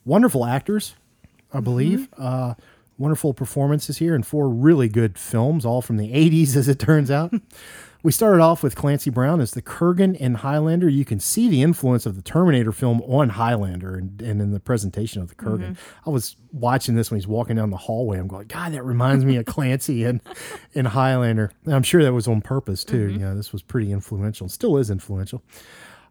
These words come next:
Speaker 1: Uh, then we had, uh, Ricardo Montalban as Khan Nooney and Singh in, uh, The Wrath of Khan. We had David Prowse and James Earl Jones bringing Darth Vader to life in The Empire Strikes Back, and finally Arnold Schwarzenegger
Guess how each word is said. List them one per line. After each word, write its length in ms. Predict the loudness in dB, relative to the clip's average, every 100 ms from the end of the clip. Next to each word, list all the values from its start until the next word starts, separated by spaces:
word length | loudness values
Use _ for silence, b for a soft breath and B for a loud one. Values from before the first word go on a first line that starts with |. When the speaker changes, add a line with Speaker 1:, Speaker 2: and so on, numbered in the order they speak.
| -6
Speaker 1:
Uh, 240 | -2 -2
then 140 | 0 2
we 80 |
had, 220 | 4 2 2
uh, 160 | 0
Ricardo 480 | -2 -2 0 4 4
Montalban 560 | 4 2 0 0 0 -2
as 140 | -4
Khan 360 | -6 -2 0 2
Nooney 280 | 0 0 -4
and 100 | -6
Singh 380 | -2 0 0 -2
in, 340 | -2 -2 0 -4
uh, 460 | -6 -6 -6 -8 -12
The 140 | -10 -6
Wrath 320 | -2 -4 -4
of 80 | -10
Khan. 420 | -4 -2 -2 -4 B B B B B
We 100 | -2
had 120 | 0
David 300 | 2 0 0
Prowse 320 | -2 0 0 -2
and 100 | -4
James 240 | -4 -4
Earl 120 | -6
Jones 340 | -4 -2 -2 -4
bringing 260 | -8 -8
Darth 240 | -6 -6 -6
Vader 300 | -6 -4 -6
to 100 | -6
life 260 | -6 -6
in 40 | -6
The 80 | -8
Empire 260 | -6 -10
Strikes 280 | -10 -14 -12
Back, 240 | -12 -10
and 100 | -12
finally 300 | -8 -6 -6
Arnold 320 | -6 -4 -4 -6
Schwarzenegger 640 | -8 -8 -6 -8 -6 -8